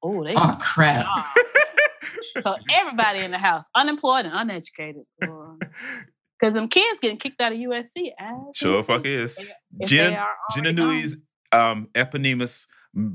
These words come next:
Speaker 3: um, budget menswear line was a fixture. It was more than menswear. It was a fixture at Target stores from two thousand until the retailer phased out of the brand in two thousand and seventeen amid declining consumer interest. Oh, they already got rid of it.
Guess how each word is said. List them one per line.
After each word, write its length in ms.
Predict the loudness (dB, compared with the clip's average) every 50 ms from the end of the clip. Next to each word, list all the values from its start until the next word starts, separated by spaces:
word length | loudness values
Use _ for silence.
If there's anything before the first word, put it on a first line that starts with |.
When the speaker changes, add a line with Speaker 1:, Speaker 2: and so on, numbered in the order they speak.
| -2 2
Speaker 3:
um, 420 | 4 4 4 4 0 -4 -8 -8 0
budget 400 | 2 2 2 2 0 -2 -4 0
menswear 540 | 0 0 0 0 -2 -2 0 0 0 0 0
line 380 | -2 -4 -2 -2 -2 -4 -4 -8
was 160 | -10 -8 -8
a 60 | -10
fixture. 680 | -8 0 2 2 2 2 0 -8 -8 -8 -8 -8 -12 _ _ -2 -2
It 80 | 0
was 80 | 0 2
more 160 | 2 2 0
than 140 | 0 0 -2
menswear. 380 | -6 -8 -8 -8 -8 -8 -8 -8 -6 -6 -2 2
It 100 | 2 2
was 120 | 2 2
a 40 | -2
fixture 460 | 2 2 2 2 2 -2 -2 2 2
at 160 | 2 2 0
Target 340 | 0 2 2 2 2 0 -8
stores 260 | -10 -8 -8 -8 -8 -8
from 80 | -12
two 120 | -14 -12 -4
thousand 320 | -2 0 0 0 -2 -4
until 280 | -8 -8 -8 -6 -6 -6
the 100 | -6 -4
retailer 460 | -4 -4 -4 -2 -2 -2 -2 -2 -2
phased 460 | -6 -2 0 2 2 2 2 -2 0 2
out 200 | 2 2 2 2
of 40 | -2
the 60 | -8
brand 240 | -4 -2 0 0 0
in 40 | -2
two 80 | -6 -8
thousand 180 | -8 -8 -10
and 80 | -14 -8
seventeen 680 | -2 -2 0 0 -2 -6 -6 -6 -4 -4 -4 -8 -8 -6
amid 360 | -6 -6 -4 -2 -4 -4 -4 -6
declining 360 | -8 -4 0 2 2 2 0
consumer 380 | -4 -8 -10 -8 -6 -4 -4
interest. 340 | -4 -4 -6 -8 -8 -4 4 4
Oh, 120 | 4 6
they 120 | 6 4
already 280 | 4 4 2 2 -2 -6 _ 0
got 160 | 0 0 0
rid 100 | 0 -6
of 80 | -8
it. 80 | -10 -12